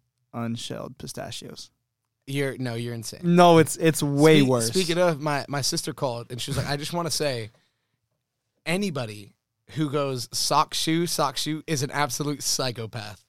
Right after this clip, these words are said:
Speaker 1: Sock sh-, sock shoe, sock shoe is the move, and I've done it as far as I can remember.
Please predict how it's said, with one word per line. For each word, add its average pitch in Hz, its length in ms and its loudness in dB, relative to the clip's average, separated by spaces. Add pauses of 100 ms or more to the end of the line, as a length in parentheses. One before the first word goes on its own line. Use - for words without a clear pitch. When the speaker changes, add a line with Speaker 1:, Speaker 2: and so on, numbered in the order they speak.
Speaker 1:
Sock 143 380 0
sh-, - 240 -4 (160)
sock 185 420 2
shoe, 180 540 0 (100)
sock 143 360 -4
shoe 120 440 -2
is 117 200 -4
the 120 80 -2
move, 120 300 2
and 120 100 -2
I've 113 160 -4
done 123 180 2
it 131 160 0 (640)
as 131 200 2
far 135 340 2
as 113 100 2
I 110 120 0
can 110 140 -4
remember. 95 360 -8